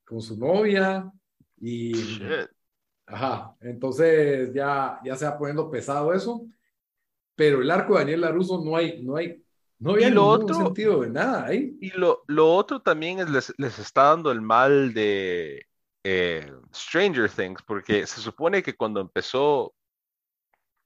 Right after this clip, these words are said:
Speaker 2: el show, que fue, ¿qué? Dos mil dieciocho,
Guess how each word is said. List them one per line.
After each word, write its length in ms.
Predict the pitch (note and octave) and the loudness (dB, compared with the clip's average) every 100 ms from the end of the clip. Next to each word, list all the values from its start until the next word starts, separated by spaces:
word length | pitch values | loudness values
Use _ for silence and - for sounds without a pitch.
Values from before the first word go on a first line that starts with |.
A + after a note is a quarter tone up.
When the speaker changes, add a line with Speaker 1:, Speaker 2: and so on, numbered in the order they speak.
| _ _ | _ _
Speaker 2:
el 160 | A#2 G2+ | -4 -4
show, 400 | - C#3+ E3 C3+ | -2 0 0 0
que 100 | A2+ | -6
fue, 220 | - A#2+ | -6 -8
¿qué? 180 | - F3 | -8 -8
Dos 240 | C3+ A2 | -8 -10
mil 560 | A2+ B2+ B2+ B2 B2 A#2+ - _ | -12 -8 -6 -6 -8 -12 -18 _
dieciocho, 680 | F#2+ F2 - D3 C#3+ F#2 F#2+ | -12 -10 -2 -2 -2 -8 -12